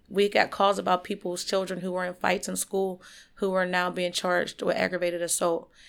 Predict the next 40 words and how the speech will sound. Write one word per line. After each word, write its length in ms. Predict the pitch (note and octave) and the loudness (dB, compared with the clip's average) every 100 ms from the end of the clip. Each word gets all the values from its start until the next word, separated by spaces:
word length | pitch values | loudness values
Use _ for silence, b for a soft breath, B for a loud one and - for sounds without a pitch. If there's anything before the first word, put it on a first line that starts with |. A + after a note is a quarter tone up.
| B B | B B
and 180 | F3+ F3 | -2 2
they 80 | F3 | 2
didn't 200 | F3+ E3+ | 2 0
have 140 | E3+ | -4
a 60 | F3 | 0
lawyer, 500 | F3 F3 E3 D#3 D#3 | 2 2 2 -4 -6
and 120 | - | -4
they 100 | E3 E3+ | -2 0
didn't 180 | F3 | -2
know 100 | E3+ | -2
what 140 | E3+ F3+ | -4 -6
to 100 | E3+ | -4
do. 340 | F3+ E3+ D#3+ - B B B B B B | -2 -2 -4 -14 B B B B B B
We 120 | F#3+ | -2
had 280 | F#3+ F3+ - - - | 2 0 -2 -10 -4
people 280 | G#3 G3+ | -2 -2
who 100 | F#3+ | 0
would 160 | F#3 F3+ | 0 0
call 280 | - G3 F3+ | 0 0 0
and 100 | F3+ | -2
say 160 | F#3+ | -2
that 180 | F#3+ F3+ | -2 -2
their, 340 | F#3 F3+ F3+ - _ | -2 -2 -4 -10 _
um, 380 | - - - - | -6 -4 -4 -6
loved 280 | - F#3+ F#3+ | -2 0 0
one 160 | F#3 F3+ | -2 0
was 320 | F3+ F#3 F#3 | 0 0 -4
arrested 580 | - F3 F3+ F3+ F#3 F3+ B B - | -2 0 0 0 0 0 B B -2
and 100 | F#3 | 0
they 60 | |
couldn't 220 | F#3 G3 F3+ | 2 0 0
find 340 | - F3+ F3 | -2 -2 -2
them 100 | E3+ | -6
in 100 | E3 | -6
prison, 440 | - F3 E3+ E3 - B B B - | -2 -2 -2 -10 -16 B B B -6
um, 400 | F#3 F3 F3 F3+ | -4 -2 -6 -8
and 400 | - F3+ F3 E3+ | 0 0 0 -2
they 120 | F3 E3+ | -2 0
didn't 340 | F3+ - F3 | 0 -2 -2
know, 420 | F3+ F3 E3+ E3+ | 0 0 0 -4